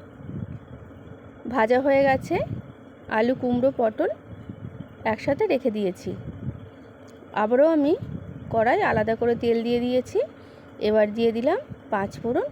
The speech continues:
আর তেজপাতা, আর দিয়ে দেবো অল্প আদা।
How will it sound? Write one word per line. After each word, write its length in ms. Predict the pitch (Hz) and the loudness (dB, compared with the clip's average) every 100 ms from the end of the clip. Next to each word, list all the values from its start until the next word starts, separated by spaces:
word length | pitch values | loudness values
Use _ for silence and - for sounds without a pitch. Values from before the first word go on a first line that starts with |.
| - | -6
আর 140 | - 370 - - | -4 -4 -6 -4
তেজপাতা, 580 | 233 214 - 180 - 180 196 - - - - - - - - - - - - - - - - - - - - - - - - - - | -2 -2 -2 -4 -2 -6 -6 -16 -20 -18 -18 -18 -18 -14 -14 -14 -12 -12 -14 -16 -16 -12 -10 -10 -10 -18 -20 -20 -20 -20 -20 -20 -2
আর 80 | 220 | -2
দিয়ে 240 | 220 233 226 | 0 2 2
দেবো 220 | 226 311 571 - - - | 2 0 -4 -10 -14 -4
অল্প 300 | 208 202 208 370 622 - - 196 | 2 2 0 -4 -4 -8 -8 -4
আদা। 220 | 190 175 | -2 -2